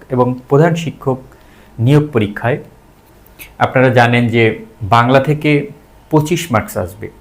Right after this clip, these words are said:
এই পঁচিশ মার্কস আপনারা কোন কোন বই থেকে আপনারা পড়বেন এবং কোন টপিকগুলি আপনারা সবচেয়ে বেশি পড়বেন, এই বিষয়ে এই ভিডিওতে আলোচনা করব।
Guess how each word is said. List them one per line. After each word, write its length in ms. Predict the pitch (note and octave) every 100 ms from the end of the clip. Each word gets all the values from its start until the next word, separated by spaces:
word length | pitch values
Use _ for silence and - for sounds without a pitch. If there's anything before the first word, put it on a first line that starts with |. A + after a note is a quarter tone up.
| _
এই 260 | D3 F#3 F#3
পঁচিশ 420 | C#3 B2 A#2 -
মার্কস 480 | G#2+ A2 C#3 - - _ _ _ _ _ _ _
আপনারা 680 | - - B2+ B2 B2 A#2+ - - _ _ _ - _ _ _ -
কোন 260 | E3+ F3+
কোন 320 | E3+ E3+ D#3
বই 160 | C3 B2+
থেকে 300 | A#2+ C3 B2+
আপনারা 280 | A#2 A2 G2+
পড়বেন 480 | G#2 G#2 F#2+ F#2 F2 - _ _ _ - -
এবং 420 | C3 B2 A#2 C#3+ - - - - - - -
কোন 320 | D#3+ E3+ E3
টপিকগুলি 800 | E3+ D#3+ D#3+ C#3+ D3 B2 B2+ E3+ - -
আপনারা 380 | - - C3 B2+
সবচেয়ে 540 | B2+ - D3+ - D3+ A2
বেশি 240 | A#2+ B2 -
পড়বেন, 340 | F#2+ F#2 B2 - - _ _ _ - -
এই 160 | C#3+
বিষয়ে 520 | D3 D3 A#2+ B2 D3+ -
এই 120 | C#3
ভিডিওতে 460 | C#3+ B2 A#2 A2 G#2+
আলোচনা 380 | G2 G2 G2 F2+
করব। 340 | - F#2 G#2+